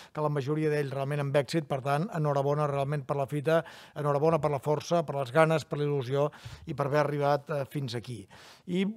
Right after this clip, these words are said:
simplement volia tres missatges. El primer lloc, eh, hi segueixen havent-hi llistat de malalts, el qual és molt important. Eh, no hi veiem vídeos, però hi veiem llistat de malalts, que al final els malalts són la nostra raó de ser i són el més important. Per tant, col·locar el malalt al centre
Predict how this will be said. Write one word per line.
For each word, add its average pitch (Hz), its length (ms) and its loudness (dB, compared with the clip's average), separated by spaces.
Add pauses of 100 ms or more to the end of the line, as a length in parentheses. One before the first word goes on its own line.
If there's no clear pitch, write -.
simplement 185 480 0
volia 175 380 4 (260)
tres 175 240 6
missatges. 165 800 -2
El 156 320 -2
primer 160 240 4
lloc, 160 320 8 (400)
eh, 156 220 0
hi 147 40 -2
segueixen 147 460 0
havent-hi 151 320 0
llistat 143 400 -2
de 147 80 0
malalts, 147 300 2
el 143 100 -6
qual 147 160 0
és 123 80 -4
molt 151 160 -2
important. 147 640 -2
Eh, 143 380 -4 (320)
no 165 160 2
hi 165 100 4
veiem 151 360 2
vídeos, 165 360 2
però 156 140 -2
hi - 20 -2
veiem 147 320 2
llistat 151 320 -2
de 151 80 0
malalts, 147 240 2
que - 80 -4
al 131 80 -6
final 151 160 -2
els 131 100 -4
malalts 143 320 2 (300)
són 170 220 4
la 151 80 2
nostra 147 340 0
raó 147 140 4
de 135 100 2
ser 151 220 2 (340)
i 160 80 -4
són 165 220 4
el 156 40 2
més 156 140 2
important. 143 400 -2
Per 143 140 -4
tant, 151 260 -2
col·locar 151 420 4
el 156 60 8
malalt 147 440 6
al 147 180 -4
centre 156 420 -2